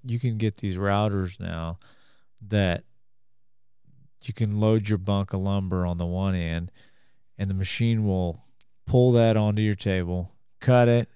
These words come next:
and push it off the other end." And in my mind, I'm like, you know, maybe ten, fifteen years down the road, uh, I'm gonna have one of those.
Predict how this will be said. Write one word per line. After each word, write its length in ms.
and 180
push 260
it 60
off 220
the 100
other 180
end." 360
And 180
in 60
my 220
mind, 380
I'm 200
like, 280
you 100
know, 100
maybe 360
ten, 440
fifteen 480
years 240
down 300
the 80
road, 480
uh, 200
I'm 120
gonna 180
have 300
one 220
of 80
those. 480